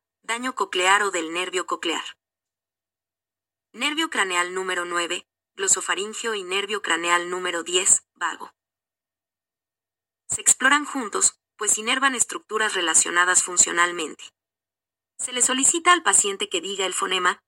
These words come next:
A de manera prolongada, debe observarse si la elevación del velo del paladar es simétrica y si la úvula se encuentra en posición central, además de evaluar si existen problemas en la fonación.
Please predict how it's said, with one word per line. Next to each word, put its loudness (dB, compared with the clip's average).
A -4
de -10
manera 0
prolongada, 2
debe -2
observarse 2
si 4
la -2
elevación 0
del -6
velo 0
del -4
paladar 0
es 4
simétrica -2
y -4
si 2
la 2
úvula -2
se 4
encuentra -2
en -4
posición 2
central, 2
además 0
de -2
evaluar 0
si 4
existen 2
problemas -2
en -4
la -4
fonación. -4